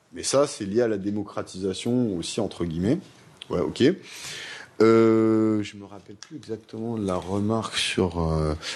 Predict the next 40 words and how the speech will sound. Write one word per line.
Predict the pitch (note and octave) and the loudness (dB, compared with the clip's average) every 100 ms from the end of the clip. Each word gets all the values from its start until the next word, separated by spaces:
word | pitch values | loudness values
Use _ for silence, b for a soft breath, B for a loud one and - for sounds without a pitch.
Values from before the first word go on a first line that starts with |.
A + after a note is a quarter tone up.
| B | B
oui, | B2+ C#3 | 6 6
il | |
y | G#2+ | 4
a, | F#2 | 2
il | F2 | -2
y | F#2+ | 0
a | |
un | G2+ | 0
lien | G#2+ A#2+ B2 | 2 2 0
avec | A2+ G2 | -2 -6
l'architecture | - - G2 G#2 - B2 - | -8 -8 -6 -6 -4 -6 -4
quand | G2 G2+ | -4 0
même, | C3 E3 B2 - | 2 2 0 -4
mais, | G2 A2+ A#2+ | -2 2 4
euh, | A#2 A2 | 4 2
c'était | G#2 B2 | -2 -8
pour | A#2 B2 | -6 -4
accentuer | B2 - C3 - | -4 -4 -2 2
le | D3+ | 2
côté | C3 A#2+ B2+ | 2 -2 -2
symbolique, | A#2+ B2+ B2+ C#3 D3 - - _ _ _ _ _ _ G2 | -2 -2 0 -2 -4 -14 -20 _ _ _ _ _ _ -6
hein, | G2+ | -2
entre | G#2+ - G#2 | -2 -2 -2
guillemets. | G#2+ A#2 G#2+ B B B - | 2 2 0 B B B 0
Et | C#3+ D#3+ | 4 6
aussi | D#3 - F#3+ | 4 -2 -2
le, | D#3+ C#3 - | 0 -2 0
le | A#2+ B2 | 0 0
fait | - E3+ F#3+ F#3+ | 2 2 2 -4
que, | - C3+ D#3 F3+ - D3+ B B B B B B B B B B B B _ _ | -6 0 2 2 -2 -14 B B B B B B B B B B B B _ _
euh, | A2 A2+ A2+ A2 A2 A2+ | 0 2 2 2 2 0
il | |
y | A#2+ | 2
a | C3 | 0
un | C3+ | 0
contact | D3+ - F3 - _ | -6 -2 -4 -4 _
complexe | - F3 E3+ E3+ - - - _ _ - | -6 -2 0 -2 -4 -12 -14 _ _ -4
avec | A2 A#2 - | 0 0 0
les | A2 | -2
passagers | A#2+ A#2 - A2 G2+ A2 C3+ F#3 G#3+ | 0 -2 0 -2 0 2 2 2 0